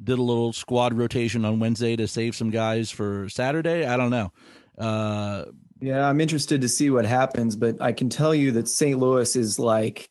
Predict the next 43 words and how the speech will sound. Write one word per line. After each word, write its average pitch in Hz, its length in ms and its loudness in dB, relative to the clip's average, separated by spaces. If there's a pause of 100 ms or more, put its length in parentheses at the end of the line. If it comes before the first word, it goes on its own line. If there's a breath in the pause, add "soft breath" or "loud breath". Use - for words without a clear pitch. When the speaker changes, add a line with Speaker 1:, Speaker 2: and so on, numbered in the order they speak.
(120)
Speaker 2:
"We 123 360 0
need 127 540 2
a 131 80 0
break 120 380 2
of 117 100 -2
some 120 340 2
sort." 120 460 2
So 123 140 0
this 127 240 2
Speaker 1:
Right. 151 60 4
Speaker 2:
is 120 120 0
really 147 320 4
good 120 220 2
news 127 280 2
for 127 200 -2
guys 143 280 4
like 147 200 4
us, 160 160 4
because 151 360 2
Speaker 1:
<laughs> - 40 0
Speaker 2:
Saint 151 200 2
Louis 151 220 2
has 127 140 -2
just 127 200 -6
been 143 140 2
on, 123 240 2
on 120 160 -2
such 143 260 -2
a 139 60 2
bad 127 380 2
streak 127 420 -2
here. 147 380 2 (300 loud breath)
So 156 520 2
many 135 280 4
injuries, 143 580 2
and 131 100 2
guys 135 260 4
are 139 120 0
actually 131 420 0
back 127 480 0 (140)
and 127 100 -4
coming 156 300 0
back. 196 280 2